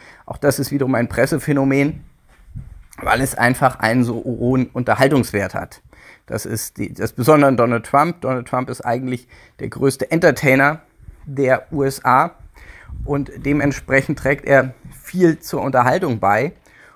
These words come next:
Und das ist der Grund, warum uns das auch in Zukunft weiter beschäftigt wi-, beschäftigen wird, alleine aufgrund des großen Unterhaltungswertes.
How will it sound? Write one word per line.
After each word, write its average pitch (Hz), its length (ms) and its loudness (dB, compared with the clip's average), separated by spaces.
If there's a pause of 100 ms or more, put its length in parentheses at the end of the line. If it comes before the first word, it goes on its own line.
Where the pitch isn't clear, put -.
(200)
Und 139 360 -4
das 143 160 0
ist 151 160 -4
der 151 120 0
Grund, 151 220 -2
warum 151 180 0
uns 147 180 -4
das 139 180 0
auch - 180 0
in 156 80 -2
Zukunft 165 340 -4
weiter 131 240 2
beschäftigt 165 580 -4
wi-, 151 120 -2 (200)
beschäftigen 151 600 -2
wird, 147 200 2 (320)
alleine 143 440 4
aufgrund 143 320 -4
des 135 140 -6
großen 147 300 -8
Unterhaltungswertes. 139 1040 -2